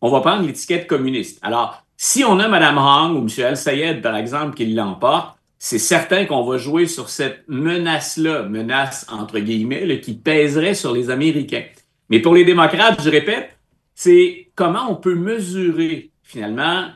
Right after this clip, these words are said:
est-ce que c'est temporaire, est-ce que c'est très localisé, cet appui très fort à des candidats ouvertement socialistes ? Est-ce qu'on peut gagner au-delà des territoires déjà conquis ?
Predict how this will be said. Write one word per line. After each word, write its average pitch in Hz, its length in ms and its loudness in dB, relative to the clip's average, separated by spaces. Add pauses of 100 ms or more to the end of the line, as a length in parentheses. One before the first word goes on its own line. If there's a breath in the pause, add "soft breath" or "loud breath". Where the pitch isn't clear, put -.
est-ce - 200 -8
que 254 140 -6
c'est 190 500 2
temporaire, 147 920 0
est-ce - 200 -8
que 135 80 0
c'est - 240 -2
très 220 280 0
localisé, 160 1000 2 (200)
cet - 320 -2
appui 190 380 -2
très 180 380 0
fort 175 340 0
à 110 80 -2
des 117 160 -4
candidats 156 680 -4
ouvertement 180 600 0
socialistes ? 151 640 -4
Est-ce 113 200 -6
qu'on 156 180 4
peut 240 320 -6
gagner 180 840 2
au-delà 202 540 0
des 135 160 -4
territoires 156 680 -4
déjà 175 680 2
conquis ? 180 640 -2